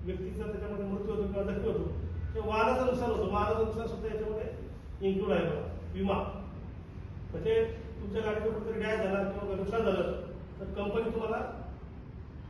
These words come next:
ते पैसे देते. किंवा तुमच्या गाडीमध्ये एखाद्या व्यक्तीचा मृत्यू झाला किंवा जखमी झाला तर समोरच्या व्यक्तीला इन्शुरन्स कंपनी पूर्ण मोबदला देते. आणि जर तुमच्याकडे जर इन्शुरन्स नसेल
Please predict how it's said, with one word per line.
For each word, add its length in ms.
ते 40
पैसे 340
देते. 220
किंवा 160
तुमच्या 240
गाडीमध्ये 400
एखाद्या 200
व्यक्तीचा 460
मृत्यू 280
झाला 180
किंवा 180
जखमी 160
झाला 220
तर 60
समोरच्या 400
व्यक्तीला 420
इन्शुरन्स 400
कंपनी 340
पूर्ण 220
मोबदला 400
देते. 200
आणि 100
जर 280
तुमच्याकडे 360
जर 420
इन्शुरन्स 380
नसेल 300